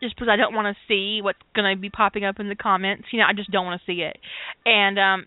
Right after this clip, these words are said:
then there'll be this long-ass comment, and I, oh, oh, God, I don't wanna read it. Oh, I, I dread it so much. <laughs> I don't even wanna read this fucking comment because a lot of times these long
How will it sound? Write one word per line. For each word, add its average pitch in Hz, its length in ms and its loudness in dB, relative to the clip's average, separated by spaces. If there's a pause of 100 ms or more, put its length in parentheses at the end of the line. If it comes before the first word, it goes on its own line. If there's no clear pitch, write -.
then 294 140 0
there'll 294 140 4
be 269 160 -2
this 220 160 -8
long-ass 247 640 2 (100)
comment, 208 520 -10
and 226 180 -6
I, 233 320 2
oh, 320 100 -2
oh, 262 460 -4
God, 240 280 0
I - 40 -2
don't 226 180 -4
wanna 247 200 -14
read 254 220 -12
it. 202 100 -14 (100)
Oh, 285 240 0
I, 233 120 0 (140)
I 262 160 -2
dread 262 220 -6
it - 60 -14 (140)
so 277 140 2
much. 240 280 0 (200)
<laughs> - 200 -8
I 349 120 2
don't 370 300 2
even 370 220 -8
wanna 311 260 -10
read 330 260 -8
this 320 100 -12 (100)
fucking 294 360 -6
comment 320 360 -4
because 262 240 -8 (440)
a 247 80 4
lot 294 280 2
of 330 120 -2
times 359 360 -2
these 262 100 -10
long 254 340 0